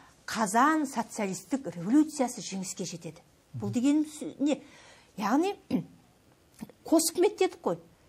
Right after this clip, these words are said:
Сол қос үкімет ендігі жерге уақытша үкіметтің қолындағы билікті большевиктер қайтты, алды. Бұл Петерборда қарудың күшімен Пет-, ана Қысқы сарайға, ә, қару арқылы басып кіру арқылы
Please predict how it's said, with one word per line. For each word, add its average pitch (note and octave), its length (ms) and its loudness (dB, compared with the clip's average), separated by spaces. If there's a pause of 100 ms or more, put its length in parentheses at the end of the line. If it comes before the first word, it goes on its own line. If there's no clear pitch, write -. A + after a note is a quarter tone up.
(100)
Сол D4+ 160 4
қос D4 320 2
үкімет D#4+ 320 2
ендігі B3 320 6
жерге B3 240 4
уақытша A3+ 400 4
үкіметтің A#3 400 0
қолындағы F#3+ 460 2
билікті F3+ 400 0 (240)
большевиктер G#3 680 -2
қайтты, D#4 320 -4 (200)
алды. F3+ 360 0 (220)
Бұл F#4+ 320 4 (220)
Петерборда A#3 800 4
қарудың G#3 500 2
күшімен D4 540 2 (500)
Пет-, G#3+ 180 -4 (200)
ана F#3+ 340 4
Қысқы - 340 -4
сарайға, A3 500 4 (560)
ә, E3+ 500 -6 (440)
қару A#3 360 4 (160)
арқылы G#3 440 2
басып - 360 0
кіру G#3+ 200 0
арқылы D4+ 400 2